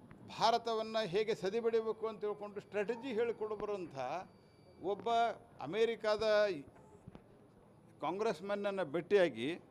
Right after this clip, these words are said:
ರಾಹುಲ್ ಗಾಂಧಿ ಅದರ ಫೋಟೋ ಅಭಿಮಾನದಿಂದ ಹಾಕೋತಾರಂತಂದ್ರೆ ಇಲ್ಲಿರುವ ಮತಾಂಧ ಇಸ್ಲಾಮಿಕ್ ಶಕ್ತಿಗಳಿಗೆ ಏನು ಅನಿಸುತ್ತೆ? ಅವರಿಗೆ ಇಡೀ ಸರ್ಕಾರ, ಇಡೀ ರಾಜ್ಯ ಸರ್ಕಾರ ರಾಹುಲ್ ಗಾಂಧಿ ಅಣತಿಯಂತೆ ನಡೀತದೆ.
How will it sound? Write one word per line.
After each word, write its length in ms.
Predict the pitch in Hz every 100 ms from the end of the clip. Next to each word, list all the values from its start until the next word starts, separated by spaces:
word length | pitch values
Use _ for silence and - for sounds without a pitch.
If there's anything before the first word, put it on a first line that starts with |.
| - - - -
ರಾಹುಲ್ 260 | 208 240
ಗಾಂಧಿ 320 | 220 214 214
ಅದರ 220 | 214 202 190
ಫೋಟೋ 300 | 202 208 220
ಅಭಿಮಾನದಿಂದ 640 | 165 170 226 226 220 214
ಹಾಕೋತಾರಂತಂದ್ರೆ 1160 | 202 196 208 196 185 160 143 113 156 202 - - - - - -
ಇಲ್ಲಿರುವ 360 | 208 240 254 254 233 233
ಮತಾಂಧ 400 | 160 165 214 233
ಇಸ್ಲಾಮಿಕ್ 480 | 220 - 226 233 226
ಶಕ್ತಿಗಳಿಗೆ 480 | - 208 233 233 233
ಏನು 140 | 277
ಅನಿಸುತ್ತೆ? 640 | 247 185 143 - 113 - - - - - - - - - - - _ - - - -
ಅವರಿಗೆ 320 | - 285 302 262
ಇಡೀ 240 | 247 311
ಸರ್ಕಾರ, 420 | 220 233 254 285
ಇಡೀ 300 | 285 247 269
ರಾಜ್ಯ 400 | 240 220 202 247
ಸರ್ಕಾರ 420 | 233 233 226 233 233 202 - - -
ರಾಹುಲ್ 300 | 147 196 226
ಗಾಂಧಿ 300 | 220 220 208
ಅಣತಿಯಂತೆ 540 | 185 190 196 208 208
ನಡೀತದೆ. 600 | 196 190 175 190 233 285